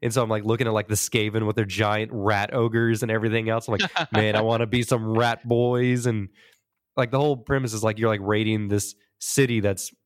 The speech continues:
Speaker 1: been destroyed by some kind of chaos crystal bullshit. I don't remember, but it's just like X com, where it's like, you need to go in,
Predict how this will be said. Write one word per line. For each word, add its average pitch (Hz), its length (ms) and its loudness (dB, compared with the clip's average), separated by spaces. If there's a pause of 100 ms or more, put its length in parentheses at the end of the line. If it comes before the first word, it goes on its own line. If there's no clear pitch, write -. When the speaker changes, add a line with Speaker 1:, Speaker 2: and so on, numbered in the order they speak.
Speaker 1:
been 117 140 0
destroyed 110 400 0
by 98 200 0
some 107 220 -4
kind 107 140 -2
of 98 60 -8
chaos 101 340 -2
crystal 107 520 -6 (360)
bullshit. 110 320 0
I 104 80 2
don't 98 100 -2
remember, 95 320 -2 (300)
but 127 100 4
it's 120 120 -2
just 165 160 0
like 143 120 0
X 113 200 -4
com, 107 160 0
where 107 80 0
it's 107 100 -4
like, 110 140 -2
you 120 60 2
need 120 80 0
to 123 60 0
go 120 240 2
in, 104 180 0